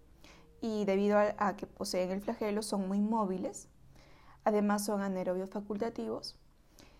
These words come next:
y suelen proliferar en meses de verano cuando la temperatura del agua es menor a veinte grados centígrados.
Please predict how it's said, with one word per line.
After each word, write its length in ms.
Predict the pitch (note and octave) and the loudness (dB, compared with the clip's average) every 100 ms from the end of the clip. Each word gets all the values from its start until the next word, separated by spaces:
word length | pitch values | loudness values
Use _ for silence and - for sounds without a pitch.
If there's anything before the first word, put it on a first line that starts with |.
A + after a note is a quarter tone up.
| - - | -20 -4
y 240 | D4+ E4 | 0 0
suelen 400 | E4 C4 B3 C4 | 4 4 6 4
proliferar 680 | B3+ A3 G#3 G#3 G3 G#3 G#3 | 2 0 -4 0 2 2 0
en 180 | G#3 F#3+ | -4 -2
meses 260 | F#3+ G#3+ | -4 -2
de 80 | G#3+ | 0
verano 400 | A#3+ A#3+ A#3 B3 | 2 2 0 -4
cuando 200 | B3+ B3+ | -2 0
la 140 | C#4+ C#4+ | 0 -2
temperatura 600 | A3+ G3+ G3 G3 G3+ G#3 | -4 -2 -2 0 0 2
del 180 | G3 | 2
agua 400 | G3 G3+ A3 B3 - | 2 0 -2 -4 -6
es 180 | G#3 | -4
menor 240 | G#3 F#3+ F#3+ | -4 -4 -2
a 100 | F#3+ | -2
veinte 280 | F#3+ F#3 F#3+ | -2 -2 -2
grados 320 | F3+ F3+ F#3 | 0 0 -2
centígrados. 800 | F#3 F3 - D#3 - - - - | -4 -8 -6 -8 -8 -14 -18 -20